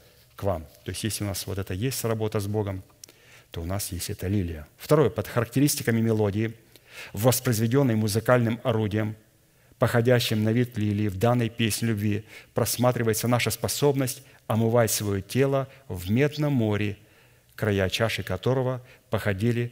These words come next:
на распустившуюся лилию – дающим нам силу показывать в своей вере братолюбие.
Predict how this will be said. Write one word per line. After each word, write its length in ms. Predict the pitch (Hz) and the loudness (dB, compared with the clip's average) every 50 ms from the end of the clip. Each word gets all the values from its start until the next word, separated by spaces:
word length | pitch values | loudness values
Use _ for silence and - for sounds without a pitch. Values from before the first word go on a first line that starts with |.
| - - - | -10 -6 -2
на 140 | 107 117 120 | 0 2 2
распустившуюся 1200 | 107 - - - 120 - - - - 175 147 - - - 107 104 98 92 - - - 104 90 87 - _ _ _ _ _ - | 2 0 -4 -8 -8 -8 -6 -4 -2 -2 -2 -2 -2 -2 -2 -2 -4 -4 -6 -6 -6 -6 -6 -8 -10 _ _ _ _ _ -4
лилию – 480 | 107 113 113 104 92 92 90 87 85 - - _ _ _ _ _ _ _ _ _ _ _ - | 0 0 2 2 0 -2 -4 -4 -6 -10 -14 _ _ _ _ _ _ _ _ _ _ _ -4
дающим 480 | 98 113 113 107 95 - - 101 98 | -2 0 0 2 0 0 -2 -2 -2
нам 160 | 98 92 90 | -2 -2 -4
силу 440 | 90 - - - 139 139 135 135 131 127 - - | -4 -2 -2 0 0 0 0 -2 -4 -6 -8 -6
показывать 460 | 113 101 - 113 107 104 104 104 95 | -6 -2 2 2 2 4 2 0 -2
в 60 | - | -4
своей 200 | - - 98 98 | -4 -4 -2 0
вере 120 | 101 101 98 | 0 0 -2
братолюбие. 560 | - 104 - 107 104 101 92 85 85 85 | -2 -2 -2 -2 -2 -2 -2 -4 -6 -10